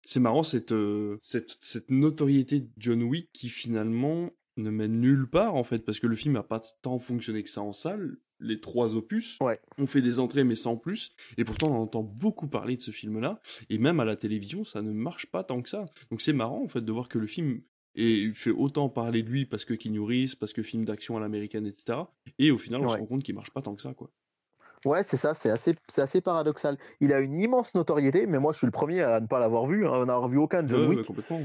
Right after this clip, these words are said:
Speaker 2: Ça a une
Speaker 1: Ouais,
Speaker 2: immense
Speaker 1: ouais.
Speaker 2: notoriété, mais ça marche pas tant que ça. C'est assez surprenant.
Speaker 1: C'est ça.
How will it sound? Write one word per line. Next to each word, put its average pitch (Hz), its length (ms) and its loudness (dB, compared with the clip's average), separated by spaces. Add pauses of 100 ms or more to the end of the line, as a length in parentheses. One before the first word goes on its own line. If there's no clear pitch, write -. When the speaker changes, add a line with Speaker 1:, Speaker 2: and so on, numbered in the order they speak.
(120)
Speaker 2:
Ça 165 140 2
a 143 60 4
une 151 80 0
Speaker 1:
Ouais, 185 40 0
Speaker 2:
immense 226 240 0
Speaker 1:
ouais. 196 60 6
Speaker 2:
notoriété, 170 580 2
mais 196 220 4
ça 160 160 0
marche 135 240 -2
pas 196 100 2
tant 190 140 0
que - 80 -4
ça. 143 120 2
C'est 120 140 2
assez 165 240 2
surprenant. - 520 0
Speaker 1:
C'est - 120 -4
ça. 101 80 0